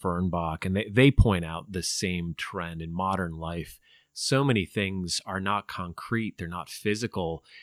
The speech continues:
And so we have to take people's word for it. We have to consume news and opinion because you can't physically visit the store and appreciate the scale at which we're operating.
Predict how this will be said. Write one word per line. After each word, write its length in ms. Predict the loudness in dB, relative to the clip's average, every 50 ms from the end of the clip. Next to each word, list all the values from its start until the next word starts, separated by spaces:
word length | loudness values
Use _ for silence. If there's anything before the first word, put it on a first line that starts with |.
| -12 -8
And 120 | -6 0
so 100 | 2 2
we 140 | 2 2 2
have 340 | 0 2 2 2 2 2 0
to 100 | -2 -4
take 280 | -2 -4 -6 -6 -6
people's 360 | -8 -8 -6 -6 -6 -6 -6
word 300 | -6 -4 -2 -2 -2 -2
for 180 | -4 -4 -4 -4
it. 80 | -4 -4
We 100 | -8 -8
have 380 | -6 -4 -2 -2 -2 -4 -6 -6
to 180 | -6 -6 -6 _ -10
consume 540 | -8 -6 -4 -4 -2 0 0 0 0 0 0
news 500 | 0 0 2 2 0 0 0 0 -2 -4 -6 -10
and 80 | -20 -20
opinion 640 | -18 -16 -8 -6 -2 0 2 2 2 2 0 -4 -6 -10 -18 -18 -16 -6 -2
because 300 | -2 4 4 4 4 4
you 80 | 2
can't 400 | 0 -2 -4 0 0 0 0 0
physically 600 | -2 0 0 0 0 2 -2 -6 -4 -4 -2 -2
visit 480 | -2 -2 2 2 2 2 2 0 -2 -2
the 60 | -4
store 600 | -4 -4 -4 -2 -4 -4 -2 -2 -2 -2 -4 -6 _ -18 -20 -20 -20 -18 _
and 160 | -4 -2 0 0
appreciate 580 | 0 0 4 4 4 4 4 4 2 0 0
the 60 | -2
scale 640 | -2 -2 -2 -2 -2 -2 0 0 0 -2 -2 -4 -10 -8 -8
at 120 | -6 -4
which 240 | -4 -6 -6 -4 -4
we're 100 | -2 -2
operating. 540 | -2 -2 -4 -2 -4 -4 -4 -4 -8 -10